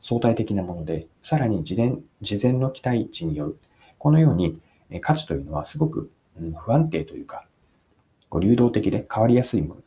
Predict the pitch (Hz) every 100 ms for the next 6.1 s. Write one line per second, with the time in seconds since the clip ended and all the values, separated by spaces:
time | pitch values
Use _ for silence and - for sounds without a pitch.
0 | _ - - _ _ _ _ _ _ _
1 | _ _ _ _ _ _ _ _ _ _
2 | _ _ _ _ _ _ _ _ _ _
3 | _ - 90 143 160 165 78 87 104 104
4 | 101 110 82 78 85 82 82 - 180 -
5 | 113 - - - 143 156 151 - - -